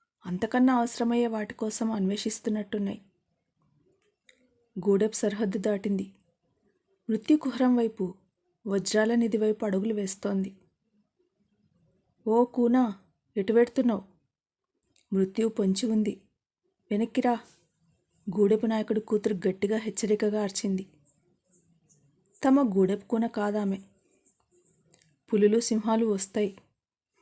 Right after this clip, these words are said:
ఒక్క క్షణం ముందుకు అడుగు వేయబోయిన ఆ యువతి ఆగి వెనక్కి వచ్చింది. తన దగ్గరికి వచ్చిన ఆ కూన పులుల జుగులు పట్టుకుంటుందని,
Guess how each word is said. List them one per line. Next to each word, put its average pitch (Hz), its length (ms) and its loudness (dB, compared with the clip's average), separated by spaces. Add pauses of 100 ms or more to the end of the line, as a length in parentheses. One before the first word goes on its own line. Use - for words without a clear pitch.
(800)
ఒక్క 233 200 -8
క్షణం 277 420 4
ముందుకు 226 320 2
అడుగు 214 200 -2
వేయబోయిన 214 460 2
ఆ 208 100 -4
యువతి 190 520 -2 (360)
ఆగి 208 240 -2
వెనక్కి 190 360 -2
వచ్చింది. 196 460 -4 (2000)
తన 254 140 4
దగ్గరికి 233 380 0
వచ్చిన 262 280 0
ఆ 233 120 2
కూన 202 460 -2 (1000)
పులుల 208 280 2
జుగులు 208 340 2
పట్టుకుంటుందని, 196 840 -4